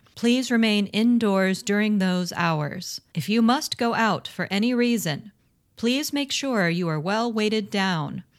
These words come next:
This has been a message from the Disaster Preparedness Office. Thus begins one of my favorite Japanese short stories, Weightlessness.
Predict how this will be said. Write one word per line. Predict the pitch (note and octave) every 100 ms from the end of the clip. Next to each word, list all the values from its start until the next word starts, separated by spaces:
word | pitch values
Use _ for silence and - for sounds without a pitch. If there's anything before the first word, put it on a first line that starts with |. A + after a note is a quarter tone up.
| _ _ _ _
This | D#3+ A#3 D4+ -
has | A#3+ -
been | A3+
a | A3+
message | A3+ A3 F3 C#3+ -
from | - D#3
the | D#3
Disaster | D3+ E3 F3+ G#3 G#3+ - A3+
Preparedness | A3 F3+ - G3 G3 F#3+ F#3+ F#3+ -
Office. | F3 E3 D#3 - - - - _ _ _ _ _ _ _
Thus | F3+ B3 E4
begins | D#4+ A#3 F#3+ G3
one | F#3 F#3
of | E3
my | F3 F#3 G#3+
favorite | - F3 D#3+ D#3+
Japanese | F#3 F3 G#3+ G3+ G#3
short | - E3+ -
stories, | - E3 D3+ D3 D3+ -
Weightlessness. | E3 D#3 E3 D#3 D3+ - - C#3 F#3 -